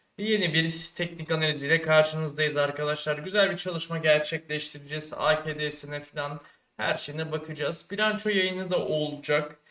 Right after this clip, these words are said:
Ee, yarın gerçekleştireceğiz bilanço analizini istek doğrultusunda. Ee, bir bilanço analizi de yapacağız. Biliyorsunuz küresel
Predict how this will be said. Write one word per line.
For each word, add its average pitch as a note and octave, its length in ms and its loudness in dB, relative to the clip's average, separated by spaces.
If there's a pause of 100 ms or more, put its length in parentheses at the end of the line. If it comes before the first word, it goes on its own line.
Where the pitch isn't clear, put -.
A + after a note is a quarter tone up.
(160)
Ee, G#2+ 100 -2
yarın D#3+ 680 2
gerçekleştireceğiz C3 1000 -2
bilanço B2 440 -6
analizini A#2+ 600 -10
istek - 500 -8
doğrultusunda. B2 920 -6 (360)
Ee, G#2+ 460 -2
bir C#3 200 -8
bilanço C#3 360 -4
analizi B2+ 280 -12
de E3 60 -6
yapacağız. E3+ 640 -4
Biliyorsunuz F3 500 -8
küresel E3 380 -10